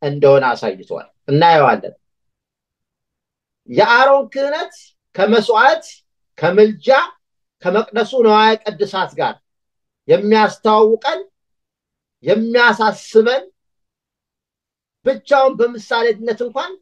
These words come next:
የክርስቶስን ክብር መግለጥ አይችልም። ምንም ሊገልጥና ሊወዳደር የማይችለው ነገር ነው። በጣም የሚገርም ነገር ነው።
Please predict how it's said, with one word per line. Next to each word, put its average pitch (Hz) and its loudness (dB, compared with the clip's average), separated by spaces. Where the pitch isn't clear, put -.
የክርስቶስን 220 2
ክብር 214 6
መግለጥ 196 0
አይችልም። 214 -6
ምንም 294 2
ሊገልጥና 294 2
ሊወዳደር 240 4
የማይችለው 175 -4
ነገር 104 -14
ነው። - -20
በጣም 165 -2
የሚገርም 135 -4
ነገር 104 -6
ነው። - -20